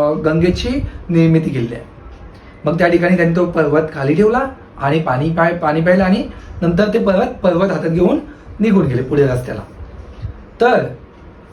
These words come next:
पर्वत घेत असताना पर्वताचा काही भाग त्या ठिकाणी तसाच राहिला आणि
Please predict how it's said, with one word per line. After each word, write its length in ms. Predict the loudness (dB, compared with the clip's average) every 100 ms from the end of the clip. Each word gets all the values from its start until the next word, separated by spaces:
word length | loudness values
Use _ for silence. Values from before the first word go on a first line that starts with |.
| 0
पर्वत 480 | 4 6 6 2 2 -2
घेत 200 | 2 2
असताना 540 | 0 -2 0 0 0 -2
पर्वताचा 680 | 0 0 0 0 0 0 -4
काही 500 | -6 -4 -2 0 0
भाग 480 | -4 -6 -4 -4 -6 -12 -16 -4
त्या 100 | -4
ठिकाणी 300 | -2 0 0 0 -6
तसाच 380 | -6 -6 -10 -8
राहिला 360 | -10 -10 -12 -14 -18 -16 -12 -12 -12 -16 -20 -20 -20 -20 -20 -20 -20 -20 -20 -10 -2
आणि 380 | 0 2 0